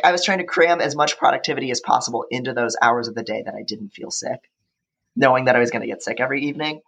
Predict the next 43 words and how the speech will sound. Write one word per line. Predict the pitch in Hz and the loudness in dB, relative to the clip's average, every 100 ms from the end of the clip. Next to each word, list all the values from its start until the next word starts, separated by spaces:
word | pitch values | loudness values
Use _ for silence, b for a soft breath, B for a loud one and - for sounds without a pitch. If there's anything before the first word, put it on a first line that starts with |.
| b b b b | b b b b
And | 160 | 6
eventually | 151 175 - 151 | 6 6 4 4
I | 135 | 4
just | 135 - | 4 2
had | 139 | 2
to | 131 | 2
realize, | 143 143 135 117 120 | 0 2 4 4 2
like, | 120 113 - _ _ _ _ _ _ _ _ _ - | -4 -4 -10 _ _ _ _ _ _ _ _ _ -2
"This | 175 | 0
is | 175 | 2
absurd. | 175 - 170 165 127 | 0 4 6 6 2
This | 135 | -2
isn't | - 160 | 0 2
working. | 135 147 127 117 | 2 2 0 -4
You | 120 | -4
need | 127 | -2
to | 123 | -2
listen | 123 127 | -2 -4
to | 117 | -6
your | 110 | -6
body | 101 123 123 - - | -2 -2 -2 -10 -14
and | 113 | -14
just | 120 117 | -14 -4
rest." | 117 113 - - - _ _ _ _ - | 2 2 0 -8 -10 _ _ _ _ 2
Um, | 131 117 - | 4 4 2
and | 120 | 0
it | |
was | 104 123 | 0 0
only | 123 117 | 2 4
after | 113 - 110 - | 4 0 -4 -8
a | 120 | -8
couple | - 113 | -6 -6
of | 113 | -6
months | 113 110 - | -8 -8 -10
of, | 92 - | -12 -8
of | 113 101 | -6 -2
doing | 123 123 107 | 2 2 2
that, | - - - | 0 -6 -4
that | 120 - | -6 -6
my | 107 101 _ - | -10 -12 _ -10
health | - - | -10 -10
came | - - | -14 -2
back. | - - - _ | 0 0 -4 _